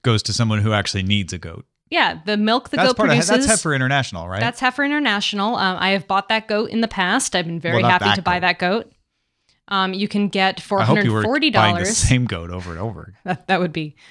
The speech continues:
Speaker 2: that'd be weird. Uh, for a hundred forty dollars, you can get the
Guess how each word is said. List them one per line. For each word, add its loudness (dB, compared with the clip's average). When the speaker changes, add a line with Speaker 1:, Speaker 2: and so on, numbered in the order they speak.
Speaker 2:
that'd -6
be 0
weird. 0
Uh, 0
for -4
a -2
hundred 2
forty -2
dollars, 0
you -2
can -2
get 0
the -2